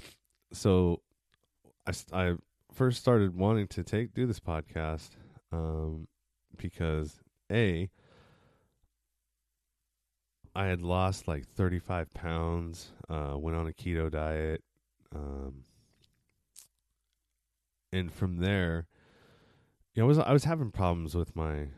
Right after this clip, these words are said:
with my daughter's mom. Um, you know, we never really got along. We were together for six years,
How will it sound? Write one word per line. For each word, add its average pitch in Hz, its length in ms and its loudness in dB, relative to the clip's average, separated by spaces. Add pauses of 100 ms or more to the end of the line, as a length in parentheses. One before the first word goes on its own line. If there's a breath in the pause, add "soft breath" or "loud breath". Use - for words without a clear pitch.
(100)
with 85 180 -4
my 78 240 -4 (100)
daughter's 80 380 -2
mom. 76 560 -4 (320)
Um, 71 460 -6 (600)
you 82 120 -10
know, 71 260 -8 (100)
we 113 140 0
never 107 260 2
really 80 340 0 (360)
got 76 160 -4
along. 73 460 -6
We 73 100 -6
were 73 80 -8
together 76 240 -6
for - 140 -14
six - 340 -12
years, 76 440 -6